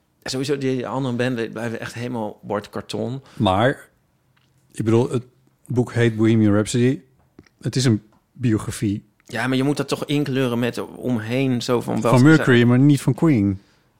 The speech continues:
Speaker 1: Nee, maar het beg-,
Speaker 2: Ja,
Speaker 1: hij
Speaker 2: ja,
Speaker 1: is
Speaker 2: I know.
Speaker 1: Queen.
Speaker 2: Ja. Ja.
Speaker 1: Ehm, het is gewoon niet diepgravend genoeg. Het is te kort. En ze is zo aan het
Speaker 2: Terwijl we toch driehonderd pagina's, wat hebben we?
Speaker 1: Ja,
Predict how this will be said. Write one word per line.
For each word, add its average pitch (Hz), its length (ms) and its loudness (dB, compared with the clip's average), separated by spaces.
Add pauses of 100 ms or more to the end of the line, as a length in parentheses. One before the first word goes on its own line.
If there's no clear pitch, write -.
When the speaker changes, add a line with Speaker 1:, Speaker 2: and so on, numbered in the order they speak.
(680)
Speaker 1:
Nee, 117 140 -4
maar 117 100 -4
het 120 100 -6
beg-, - 460 -10
Speaker 2:
Ja, - 80 -2
Speaker 1:
hij 156 140 6
Speaker 2:
ja, 131 120 4
Speaker 1:
is 120 140 2
Speaker 2:
I - 20 2
know. 101 140 0
Speaker 1:
Queen. 107 380 -2 (140)
Speaker 2:
Ja. 98 240 -2 (1120)
Ja. 120 180 0 (200)
Speaker 1:
Ehm, 113 80 -10 (360)
het - 80 -14
is 143 120 -2
gewoon 151 140 0
niet 120 100 0
diepgravend 113 500 -2
genoeg. 90 280 -10
Het 120 100 -16
is 117 120 -14
te 117 140 -14
kort. - 460 -8 (600)
En 131 240 -2 (140)
ze - 180 -2
is - 240 -2
zo 170 400 2
aan 127 220 -2
het 120 80 -2
Speaker 2:
Terwijl 101 220 4
we 95 60 -2
toch 92 200 -4
driehonderd 117 360 0
pagina's, 151 400 2
wat 117 100 -6
hebben 143 180 -2
we? 170 60 0
Speaker 1:
Ja, 202 220 -4